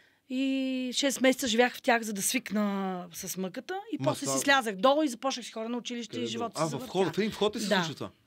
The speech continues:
Speaker 1: Да, в един вход сме ни.
Speaker 2: Ай, това
Speaker 1: Много
Speaker 2: са много добри хора.
Speaker 1: Да,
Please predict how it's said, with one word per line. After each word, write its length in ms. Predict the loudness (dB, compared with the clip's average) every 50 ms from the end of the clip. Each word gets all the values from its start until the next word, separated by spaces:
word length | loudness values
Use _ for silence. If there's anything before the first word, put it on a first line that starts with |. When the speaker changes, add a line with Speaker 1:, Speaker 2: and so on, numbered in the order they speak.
| _ -10
Speaker 1:
Да, 320 | -4 0 2 4 4 4 2
в 80 | 2
един 180 | 0 0 0 0
вход 300 | 0 -2 -4 -4 -4 -6
сме 160 | -8 -8 -6
ни. 240 | -6 -6 -6 -6 -8 -10 -14 _ _ _ _ _ _
Speaker 2:
Ай, 80 | -12 -10
това 40 | -8 -8
Speaker 1:
Много 100 | -8 -10
Speaker 2:
са 100 | -10 -12
много 140 | -14 -14
добри 140 | -14 -16 -16
хора. 220 | -18 -18 -20 -20 -20 -20 -20 -20 -20 -14 -4
Speaker 1:
Да, 240 | 0 2 2 2 0